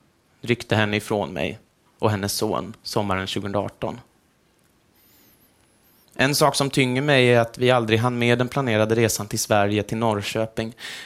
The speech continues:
Vi hade så gärna båda velat återse vår hemstad tillsammans, ta en promenad runt Kristinaskolan och kanske, om vi får tillåtelse, få kika in i sal nummer sexton,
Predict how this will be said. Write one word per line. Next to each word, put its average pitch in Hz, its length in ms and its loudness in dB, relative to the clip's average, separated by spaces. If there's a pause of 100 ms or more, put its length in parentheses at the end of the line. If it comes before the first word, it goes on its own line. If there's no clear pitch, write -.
(300)
Vi 123 80 4
hade 143 140 4
så 147 100 0
gärna 139 440 4
båda 131 340 2
velat 113 400 0
återse 110 440 0
vår 107 140 2
hemstad 107 460 -2
tillsammans, 104 600 -6
ta 123 140 -2
en 117 60 0
promenad 117 520 2
runt 117 160 -2
Kristinaskolan 117 920 -2
och 104 100 -8
kanske, 110 320 -2
om 104 100 -2
vi 107 80 0
får - 120 -4
tillåtelse, 107 680 0
få 110 220 -6
kika 139 380 -2
in 127 240 -4
i 131 40 -4
sal 120 400 0
nummer 113 200 -6
sexton, 101 680 -4